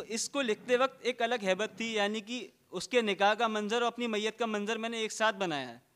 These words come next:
तो वो लाल जोड़े में बैठकर फ़ख्र कर रही है तो क्या, यहाँ सफ़ेद पोशाक में कितना इतरा रहा हूँ मैं।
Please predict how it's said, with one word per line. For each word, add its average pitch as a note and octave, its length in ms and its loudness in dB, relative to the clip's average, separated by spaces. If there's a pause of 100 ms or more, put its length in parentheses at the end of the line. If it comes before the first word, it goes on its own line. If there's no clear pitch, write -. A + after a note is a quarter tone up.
(1300)
तो C4 100 0
वो A3 180 4
लाल A#3+ 320 8
जोड़े A#3+ 300 8
में B3+ 200 4
बैठकर A3+ 540 0 (420)
फ़ख्र C4+ 320 6
कर C#4 180 4
रही A#3+ 300 4
है A3+ 140 4
तो A3 160 -2
क्या, E3 280 0 (340)
यहाँ F3+ 340 6
सफ़ेद B3 480 4
पोशाक A3 460 8
में A3+ 260 4
कितना C#4+ 460 8
इतरा B3 360 10
रहा F#3+ 220 10
हूँ F3+ 180 8
मैं। D3 260 2